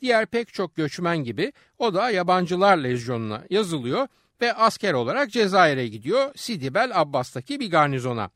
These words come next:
Fransa Almanlara teslim olduğunda Yuri Gutsas için de savaş sonlanmış oluyor ve Fransa'ya geri dönüyor. Tabii kokuyla ilgili de artık bildiği pek çok şey olduğu için kapağı atıyor Graz kentine.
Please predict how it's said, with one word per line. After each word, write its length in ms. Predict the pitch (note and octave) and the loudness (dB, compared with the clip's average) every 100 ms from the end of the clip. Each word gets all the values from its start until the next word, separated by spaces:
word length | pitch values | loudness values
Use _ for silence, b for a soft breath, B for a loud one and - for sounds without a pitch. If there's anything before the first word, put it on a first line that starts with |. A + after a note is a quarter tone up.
| B B B B B | B B B B B
Fransa 440 | - D4 D4+ - | 0 2 2 2
Almanlara 600 | B3 G#3+ G#3 G#3 G3+ F#3+ | 2 2 0 0 0 0
teslim 480 | F3 G3+ G3 A#3 G#3 | 0 -2 -2 -4 -2
olduğunda 580 | D#3+ C#3 C#3 B2+ C3 B3 | 0 0 -2 -2 -2 -2
Yuri 300 | C4 A#3+ G#3+ | -4 -6 -4
Gutsas 480 | F#3+ A3+ - C3+ - | -4 -4 -2 -2 -4
için 320 | D3+ - F#3 | -14 -10 -8
de 180 | E3+ C#4 | -8 -8
savaş 380 | - F#3+ A3 A#3+ | -6 -2 -2 -4
sonlanmış 680 | - G3 F#3+ F#3 F#3+ G3 D3+ | -2 -2 2 2 2 -2 -4
oluyor 520 | A#2+ G#2 D#3 C#4+ C4+ | -8 -6 -2 -2 -4
ve 140 | G#3 | -8
Fransa'ya 540 | E3 G3+ D3+ - E3 C#4 | -6 -4 -4 -4 -8 -4
geri 280 | A3+ F3 | 0 2
dönüyor. 340 | B2+ A#2 G#2+ G2 B B B B | 0 -4 -4 -8 B B B B
Tabii 240 | - C4+ B3 | 0 0 0
kokuyla 420 | B3+ - C4+ B3 | -2 0 -2 -2
ilgili 460 | A3+ G#3+ G#3+ A#3+ | -2 -4 -4 -2
de 200 | F#3 F3+ | 0 0
artık 400 | A3+ F3 - E3+ | 2 2 0 -8
bildiği 340 | D#3+ F3+ F3+ F#3 | -8 -8 -6 -6
pek 300 | - A3+ - | -2 -4 -4
çok 200 | D3 B2 | -8 -6
şey 240 | - A2 | -6 -6
olduğu 400 | C3 D3 D3+ B2 | -4 -6 -6 -8
için 340 | A#2+ - C#4 D4+ b b | -10 -8 -10 -10 b b
kapağı 420 | C4+ - G3 C#3+ | -6 -2 2 2
atıyor 400 | G#3 F3+ F#3+ E4 | 0 -4 -6 -8
Graz 320 | A3+ F#3+ D#3+ | 2 4 4
kentine. 480 | - B2 A2 A2+ F#2+ | 0 -6 -6 -8 -10